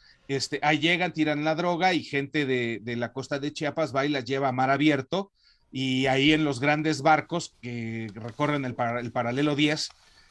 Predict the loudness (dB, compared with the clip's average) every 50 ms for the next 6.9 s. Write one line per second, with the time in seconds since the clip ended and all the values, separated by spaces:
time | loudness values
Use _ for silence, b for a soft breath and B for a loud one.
0 | _ -6 -6 -6 -6 -8 _ -4 -2 0 0 2 2 2 0 2 0 0 0 0
1 | 0 0 0 0 2 4 4 4 4 6 4 4 6 6 6 6 6 4 2 2
2 | 0 0 0 0 0 2 2 0 -2 -2 -2 -4 -4 -4 -4 -4 -2 0 0 2
3 | 0 0 -2 -4 -6 -4 -2 -2 0 2 4 4 6 4 4 2 -2 b b b
4 | b b b b b 0 2 2 2 2 4 6 8 8 8 8 8 6 4 4
5 | 2 2 2 0 -6 -6 -6 -6 -4 -4 -4 -6 -6 -6 -10 -10 -6 -6 -6 -4
6 | -2 -4 -2 -2 -2 0 0 2 0 0 -2 0 -2 -2 -2 -2 -4